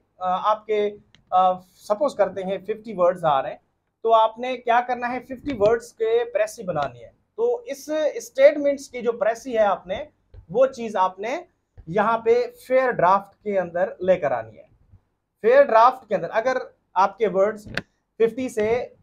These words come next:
पांच वर्ड्स कम होते हैं या तीन वर्ड्स कम होते हैं तो कोई issue नहीं है, अगर बढ़ भी जाते हैं there is no issue in it। फिर आपने क्या करना है, आइए मैं आपको बताता हूँ।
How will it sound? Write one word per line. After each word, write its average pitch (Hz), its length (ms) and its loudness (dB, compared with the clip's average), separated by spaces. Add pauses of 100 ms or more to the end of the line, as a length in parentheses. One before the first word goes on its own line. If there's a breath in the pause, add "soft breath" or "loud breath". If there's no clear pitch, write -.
पांच 240 320 0
वर्ड्स 226 300 0
कम 226 160 2
होते 190 280 -2
हैं 208 180 -4
या 220 100 0
तीन 247 320 -10
वर्ड्स 247 260 0
कम 202 180 -4
होते 165 220 -8
हैं 208 100 -10
तो 254 80 -10
कोई 214 120 -6
issue 208 160 -14
नहीं 175 220 -6
है, 113 60 -10
अगर 226 280 -6
बढ़ 226 180 0
भी 262 100 -8
जाते 214 320 0
हैं 240 160 -10 (420)
there 220 240 2
is 196 440 -4
no 208 440 0
issue 180 260 -6
in 113 100 -4
it। 92 200 -16 (520)
फिर 294 140 6
आपने 214 300 4
क्या 160 160 -2
करना 151 260 -8
है, 180 60 -6
आइए 180 260 -2
मैं 156 120 -4
आपको 135 280 -6
बताता 131 420 -6
हूँ। 339 160 -8